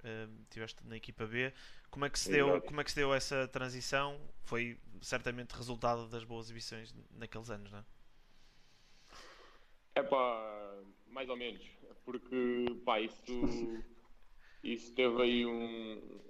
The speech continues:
Speaker 2: um assunto de, que eu tive, eu rescindi contrato com o Vitória na altura,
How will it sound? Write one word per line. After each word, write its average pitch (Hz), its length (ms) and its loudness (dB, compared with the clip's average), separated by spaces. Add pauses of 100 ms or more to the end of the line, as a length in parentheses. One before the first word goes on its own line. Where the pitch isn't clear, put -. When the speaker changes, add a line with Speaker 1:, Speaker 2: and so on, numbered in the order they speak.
(580)
Speaker 2:
um 113 200 0
assunto 110 500 2
de, 107 640 4
que 113 80 2
eu 107 80 4
tive, 104 320 0
eu 104 80 4
rescindi 104 340 0
contrato 104 460 2
com 104 80 -4
o 92 40 -4
Vitória 104 400 2
na 101 100 0
altura, 117 400 -2